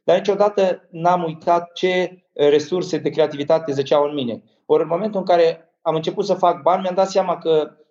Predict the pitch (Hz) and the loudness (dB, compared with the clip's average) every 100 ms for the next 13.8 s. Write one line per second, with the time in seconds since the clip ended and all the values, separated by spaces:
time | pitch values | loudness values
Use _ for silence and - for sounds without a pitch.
0 | _ - 139 147 151 143 143 143 147 - | _ -2 0 0 0 0 -2 -8 -8 -10
1 | 160 170 180 - 160 170 160 131 - _ | -6 0 -2 0 2 2 0 -6 -10 _
2 | - - 143 139 139 135 135 143 143 143 | -20 -8 -6 -2 0 0 2 2 2 0
3 | 160 139 - 180 202 170 160 151 147 156 | -2 -4 0 2 2 0 -2 -8 -8 -4
4 | 156 139 139 147 170 202 214 - _ _ | -2 -2 -4 -6 -4 -8 -8 -12 _ _
5 | 147 147 - 190 190 202 233 220 196 165 | -4 -4 -2 -2 0 -2 0 2 2 2
6 | 151 147 139 143 147 143 143 139 - - | 0 -2 -4 -2 -2 0 0 -2 -6 -4
7 | 143 120 113 - _ - - 190 190 190 | -2 -2 -4 -18 _ -16 -2 0 2 2
8 | 175 170 170 190 185 165 139 - 165 165 | 2 2 2 0 2 0 0 -2 -4 -2
9 | 196 202 220 240 240 _ _ - - 196 | -2 0 0 0 -4 _ _ -14 -10 0
10 | 214 214 214 185 160 208 - - - 196 | 0 4 2 2 -4 -6 -8 -16 -8 -6
11 | 196 208 208 208 196 165 147 135 131 127 | -4 -4 -4 -2 -4 -2 0 2 0 -2
12 | 123 117 - - 147 143 135 240 - - | -4 -6 -8 -4 -2 -2 -2 -2 -2 -6
13 | _ _ _ _ _ _ _ 165 | _ _ _ _ _ _ _ 0